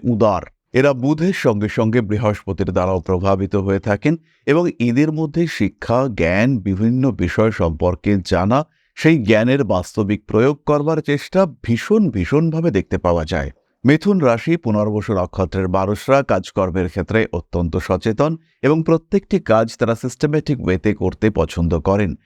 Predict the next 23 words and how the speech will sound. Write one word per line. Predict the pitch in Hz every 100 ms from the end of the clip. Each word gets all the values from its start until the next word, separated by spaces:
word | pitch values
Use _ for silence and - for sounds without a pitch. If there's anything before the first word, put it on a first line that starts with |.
| _ _ 131
এরা | 135 135
শরীর | - 143 180 170
সচেতন | - 92 95 101 98
হয়ে | 101 95 -
থাকেন, | 123 - 147 165 _ _ -
পৌরোহিত্য, | 127 147 139 135 127 143 143
পূজা | 120 104 104 107
পাঠ | - 117 135 - -
ইত্যাদিও | - 98 90 98 92
এদের | 95 95 151 -
ভীষণভাবে | 78 98 90 90 92
পছন্দ | 82 85 - 87 85
হয়ে | 82 82 82 -
থাকে। | 85 - - - _ _ _ -
এরা | 165 185
সাধারণত | 156 160 170 165 170 175
সাবলীল | 156 127 113 123 135 113
জীবন | 98 87 95 87
পছন্দ | 87 - 107 120
করেন, | 113 143 202 143
জীবনে | 131 190 233
বেশি | 175 - 175
উত্থান | 120 - 147